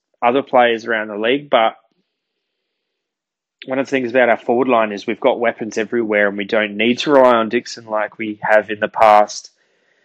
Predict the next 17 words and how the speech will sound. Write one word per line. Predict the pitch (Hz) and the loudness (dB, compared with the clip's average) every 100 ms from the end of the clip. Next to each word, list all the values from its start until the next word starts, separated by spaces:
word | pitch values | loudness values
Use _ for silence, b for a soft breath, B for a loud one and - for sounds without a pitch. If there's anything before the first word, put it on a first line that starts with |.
| _ _ _ _ _ _ _ _ _ _ _ _ _ _ _ | _ _ _ _ _ _ _ _ _ _ _ _ _ _ _
So | - - 123 120 117 104 - - _ _ - - - - - - _ _ _ _ 302 233 _ _ 196 175 | -6 2 4 4 2 -2 -12 -20 _ _ -20 -20 -20 -20 -20 -20 _ _ _ _ _ -20 _ _ -20 -8
it's | 143 - 139 | -8 -4 -4
an, | 131 131 127 104 | -4 -4 -8 -10
kind | - 175 | 2 4
of | 180 | 6
a | |
non-issue. | 165 143 127 127 - 135 131 | 6 6 6 4 4 4 2
I, | 117 | 0
I, | 123 127 | -4 2
like | 135 - | 2 2
I | |
said | 123 - 117 113 | -4 -4 -6 -6
in | - 107 | -10 -10
my | 107 101 101 101 - | -8 -6 -6 -8 -10
initial | 110 113 - 107 | -12 -12 -10 -12
thoughts | - 110 110 | -6 -6 -4
segment, | - 107 104 101 - | -6 -8 -8 -14 -16